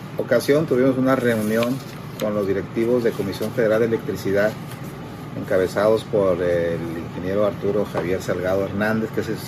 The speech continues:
que es el superintendente comercial de aquí de la zona sur del estado, y sobre todo, pues, básicamente buscando el apoyo para que puedan, a su vez, de darnos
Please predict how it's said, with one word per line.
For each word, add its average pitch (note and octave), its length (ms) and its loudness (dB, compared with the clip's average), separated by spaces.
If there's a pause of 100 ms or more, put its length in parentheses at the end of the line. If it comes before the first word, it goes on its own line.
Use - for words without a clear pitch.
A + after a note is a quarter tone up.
(220)
que F#2 120 0
es F#2+ 100 -2
el G#2 100 -2
superintendente F#2 1120 -2
comercial G2+ 540 0
de G2+ 40 -2
aquí G2 160 -4
de F#2+ 140 -2
la F2 100 -4
zona F#2+ 420 -4
sur G#2 240 -2
del F#2+ 140 0
estado, A#2 460 2
y B2 60 0
sobre B2 260 6
todo, D3+ 380 8
pues, C3+ 120 4
básicamente C3 640 4
buscando C3 840 6
el G#2+ 120 6
apoyo C3 520 4
para G2+ 240 2
que G2+ 160 -2
puedan, A2+ 640 4
a G2 120 -2
su G#2 180 -2
vez, A#2+ 380 2 (200)
de G2+ 120 0
darnos A#2+ 760 2